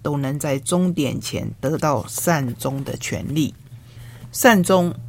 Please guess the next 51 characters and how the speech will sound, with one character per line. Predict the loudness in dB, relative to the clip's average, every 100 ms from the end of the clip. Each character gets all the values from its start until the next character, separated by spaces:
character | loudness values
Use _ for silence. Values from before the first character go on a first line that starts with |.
| -16 -12
是 | -4 -2 0
每 | 2 2
一 | 2
个 | 4 4
人 | 2 -2
的 |
期 | -4 -6 -4 -2
望， | 0 -2 -4 -10 -2
这 | 6 8
里 | 8 4
面 | 4 2 0
有 | 0 0
着 | -2 -2
深 | 0 2 2
深 | 2 2 0
的 | -2
爱， | -6 -6 -8 -8 -10 -8 -6
不 | -2
但 | 0 0
是 | 0 -2
对 | -2 0 0 0 -2
你 | 2 2
所 | 0 0
爱 | 0 0
的 | -2
人， | -2 -4 -8 -10 -12 -10
也 | -6
是 | -4 -4 -4
对 | -2 -2
你 | -2 -6 -8
自 | -6 -6
己。 | -6 -10 -12 -14 -18 -20 -20 -20 -8
有 | -2 0
一 |
些 | 2 2 2
长 | 0 0 0
期 | 0 0
的 | 0
慢 | 2 2 0
性 | 0 -2 0
病， | -2 -2 -8 -20 -12
我 | 0 2
们 | 2 -2
不 | -4
知 | -2 -2
道 | 0 -2
终 | -2 -2 0 0
点 | -2 -4 -4 -6
在 | -4 -4
哪 | -6 -8 -10 -8
里， | -8 -8